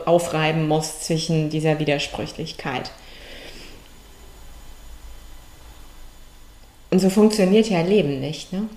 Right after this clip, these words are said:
Also Leben ist ja immer zyklisch. Leben ist immer Tag, Nacht. Also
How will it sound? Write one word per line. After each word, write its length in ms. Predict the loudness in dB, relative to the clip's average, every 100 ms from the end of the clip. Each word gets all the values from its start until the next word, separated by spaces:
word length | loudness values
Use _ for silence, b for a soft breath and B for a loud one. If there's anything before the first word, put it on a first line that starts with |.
| -16 -20 -20 -20 -20 -20 -20 -20 -20 -6
Also 480 | 0 4 6 4 0 -10 -20 -20 b b b b 4
Leben 260 | 8 8
ist 200 | 6 4
ja 100 | 4
immer 360 | 6 6 6 6
zyklisch. 600 | 4 2 4 0 0 -10 -14 -8
Leben 320 | 2 6 6 6
ist 300 | 2 -2 4
immer 320 | 6 6 4
Tag, 320 | 0 0 2
Nacht. 360 | 2 2 0 -2
Also 260 | 4 4